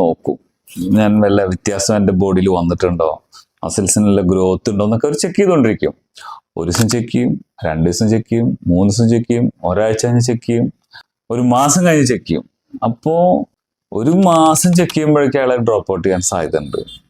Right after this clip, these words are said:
ആ ജിമ്മിലെ കണക്കുകളൊക്കെ എടുത്തു കഴിഞ്ഞാല് ഒരാള് മൂന്നാഴ്ചയിൽ കൂടുതൽ വന്നാലാണ് അയാള് കണ്ടിന്യൂ ചെയ്യുന്നത് കണ്ടിട്ടുള്ളൂ എന്ന് അവര് പറയുന്നത്. ഒരു മാർഷൽ ആർട്ടിസ്റ്റ് ആയിരുന്ന എൻ്റെ അനുഭവം തന്നെയാണ്.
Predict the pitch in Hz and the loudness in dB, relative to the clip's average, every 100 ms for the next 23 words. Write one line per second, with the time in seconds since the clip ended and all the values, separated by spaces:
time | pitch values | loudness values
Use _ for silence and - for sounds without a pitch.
0 | - 113 113 113 117 117 110 110 107 113 | -4 0 2 2 2 0 -2 -4 0 0
1 | 110 117 110 107 107 113 139 - _ _ | 0 -2 0 2 2 0 -2 -6 _ _
2 | _ 120 131 127 123 127 139 143 - 107 | _ -6 -2 2 2 4 2 0 0 2
3 | 120 139 143 131 143 139 131 127 123 113 | 4 4 2 0 0 0 2 4 2 2
4 | 113 113 110 104 98 101 101 95 104 92 | 0 0 0 -2 -2 -6 -6 -6 -4 0
5 | 92 87 101 90 90 90 92 98 92 95 | 0 0 0 0 2 2 0 -2 0 0
6 | 95 95 90 92 87 85 80 73 - - | 0 0 0 0 0 0 -2 -6 -10 -8
7 | - - - - - - _ - 131 135 | 0 2 2 0 -6 -14 _ -4 0 2
8 | 127 127 139 135 135 - 143 143 147 131 | 0 0 0 0 -2 -2 0 2 4 4
9 | 135 139 127 120 110 101 95 85 | 2 2 2 2 2 0 -2 -8